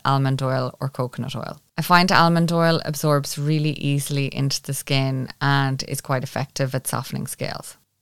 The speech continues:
If you're looking for a nice emollient that is suitable for a baby, I have a couple of options for you here. One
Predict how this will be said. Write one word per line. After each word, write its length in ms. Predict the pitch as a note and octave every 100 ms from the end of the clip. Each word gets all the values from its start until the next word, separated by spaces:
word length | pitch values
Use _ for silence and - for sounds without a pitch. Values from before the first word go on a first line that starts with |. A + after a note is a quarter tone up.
| _ -
If 200 | A#3+ C#4+
you're 140 | C#4
looking 260 | A#3 - F3+
for 160 | F3+
a 80 | D#3+
nice 360 | D#3+ D3+ D3+ D#3
emollient 600 | D3 C#3+ C3+ C3+ C3+ -
that 320 | - D3 C#3+ -
is 260 | D#3 D3+ C#3
suitable 460 | - E3 E3+ D#3
for 220 | C#3+ - C#3
a 40 |
baby, 540 | - B2 A#2+ B2+ D3+ - - _ -
I 80 |
have 140 | E3+ D#3+
a 40 |
couple 300 | D3+ F#3+ D#3+
of 100 | D3
options 440 | C3+ C3+ - C#3 C3+
for 120 | C#3+
you 180 | C3 C#3+
here. 380 | C#3+ C#3 G#3 - _ _
One 340 | F3+ G3+ A3+